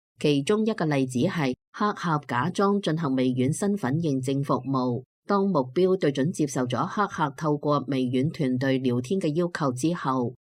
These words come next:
黑客就會試圖說服佢哋響微軟身份驗證器應用程序中輸入代碼。用戶輸入一個代碼之後，會產生一次性密碼。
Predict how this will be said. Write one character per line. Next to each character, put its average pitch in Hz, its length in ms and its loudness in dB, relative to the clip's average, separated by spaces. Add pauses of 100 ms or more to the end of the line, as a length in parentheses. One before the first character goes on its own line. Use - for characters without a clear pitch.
(120)
黑 214 160 4
客 156 240 -2
就 143 120 0
會 147 120 2
試 151 200 0
圖 143 220 0
說 151 220 2
服 147 140 -2
佢 135 200 -2
哋 131 180 0 (220)
響 143 260 0
微 135 200 2
軟 139 200 2
身 214 200 0
份 156 220 -2
驗 147 220 2
證 147 240 0
器 151 280 0 (160)
應 165 260 0
用 139 180 0
程 127 220 -4
序 135 200 2
中 202 240 2
輸 202 420 -2
入 - 120 -4
代 139 100 -2 (120)
碼。 127 380 -2 (240)
用 147 280 2
戶 143 200 2
輸 214 220 -2
入 185 260 -2
一 208 80 0
個 196 100 -2
代 135 140 -2
碼 131 280 0
之 190 180 2
後， 135 280 0 (160)
會 151 220 2
產 131 280 -2
生 196 240 0
一 196 180 2
次 160 160 -2
性 143 200 -2
密 143 60 2
碼。 127 560 -2